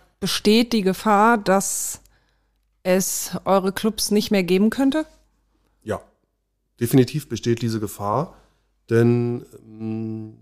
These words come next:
Speaker 2: das, das meinte ich gerade vorhin auch so, dass dieser Winter einfach so, der,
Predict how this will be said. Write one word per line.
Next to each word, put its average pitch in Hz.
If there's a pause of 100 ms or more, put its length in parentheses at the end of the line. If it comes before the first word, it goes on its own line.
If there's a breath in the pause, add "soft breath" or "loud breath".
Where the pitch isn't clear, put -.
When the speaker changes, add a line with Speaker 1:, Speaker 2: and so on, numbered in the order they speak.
(100)
Speaker 2:
das, 113 (200)
das 117
meinte 139
ich -
gerade 143
vorhin 147
auch 156
so, 147
dass 135
dieser 127
Winter 156 (500 soft breath)
einfach 139
so, 135
der, 123